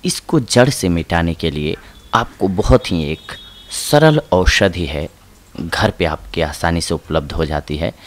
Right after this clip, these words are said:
इसका अगर आप प्रयोग करते हैं तो आप मधुमेह रोग से छुटकारा पा सकते हैं। इसके लिए आपको चाहिए होगा हरा प्याज। जी हाँ, हरा प्याज आपको चाहिए होगा इसके लिए, और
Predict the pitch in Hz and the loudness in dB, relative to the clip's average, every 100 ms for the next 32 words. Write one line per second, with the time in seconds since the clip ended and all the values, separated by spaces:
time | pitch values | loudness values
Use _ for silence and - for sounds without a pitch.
0 | - - - - 131 - 107 90 85 78 | -20 -20 -12 -4 -2 2 2 2 2 0
1 | 76 - 87 82 - 73 - 78 76 76 | 0 -4 -4 -2 -2 -4 -4 -6 -6 -8
2 | - - - 90 82 85 87 85 90 98 | -14 -10 2 2 2 0 0 2 2 0
3 | 80 76 64 - 50 - - - - - | 0 -4 -6 -10 -10 -10 -14 -4 -4 -2
4 | - 76 73 - 73 - - - 82 76 | -2 -2 -2 -6 -8 -6 -10 -10 -8 -8
5 | 69 - - - - - - 107 85 76 | -10 -12 -20 -20 -6 -6 -2 -2 -2 -4
6 | 78 - 78 95 92 95 82 71 78 - | -4 -6 -4 -2 2 2 2 2 0 -2
7 | - - - - 107 98 85 - 73 71 | -10 -20 -12 -4 0 0 -2 -6 -8 -8
8 | - - - - - 76 87 80 69 - | -12 -16 -20 -16 -12 -8 -6 -4 -6 -10
9 | - - - - 117 113 - 85 80 78 | -18 -20 -12 2 4 4 2 2 4 2
10 | - - - 87 87 85 87 90 - 92 | -2 -4 -2 0 2 2 2 0 -2 -2
11 | 101 143 - - - - 101 85 - | 0 0 -2 -20 -20 -2 2 2 0